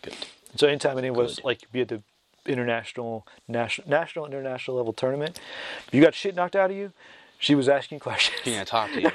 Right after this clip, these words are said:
Speaker 1: yeah.
Speaker 2: <laughs> And then she had this dummy with, um, she had, like, a bob with accelerometers on it, and have, have people kick it in the head, just to, like, start to
Speaker 1: She's
Speaker 2: get
Speaker 1: like, "All right,
Speaker 2: info.
Speaker 1: heavyweights kick like this." <laughs>
Speaker 2: Yeah.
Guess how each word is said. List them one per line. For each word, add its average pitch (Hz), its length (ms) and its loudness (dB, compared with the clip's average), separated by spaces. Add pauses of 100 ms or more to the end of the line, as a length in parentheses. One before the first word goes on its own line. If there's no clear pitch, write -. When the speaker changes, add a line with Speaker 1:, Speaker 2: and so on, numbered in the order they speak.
(120)
Speaker 1:
yeah. 226 120 -2
Speaker 2:
<laughs> - 60 -20 (260)
And 147 80 -8
then 156 80 -6
she 170 140 -4
had 151 120 0
this 135 160 -6
dummy 139 300 0
with, 120 240 -6
um, 107 240 -4 (400)
she - 140 6
had, 127 100 8
like, 120 140 2
a 107 40 4
bob 117 460 6
with 107 160 -6
accelerometers 107 840 2
on 101 140 -2
it, 104 140 -6 (300)
and 104 160 -2
have, 104 160 2
have 117 180 6
people 117 220 2
kick - 240 4
it - 60 -2
in 120 60 -6
the 107 80 4
head, 107 240 2 (880)
just - 220 6
to, 107 180 2
like, 110 220 2
start - 340 4
to 120 60 -4
Speaker 1:
She's 107 80 -4
Speaker 2:
get 117 140 0
Speaker 1:
like, - 100 0
"All 95 60 8
right, 101 100 8
Speaker 2:
info. - 100 0
Speaker 1:
heavyweights 117 460 2
kick - 240 -4
like 87 180 -4
this." - 360 -2
<laughs> - 0 -
Speaker 2:
Yeah. 143 180 8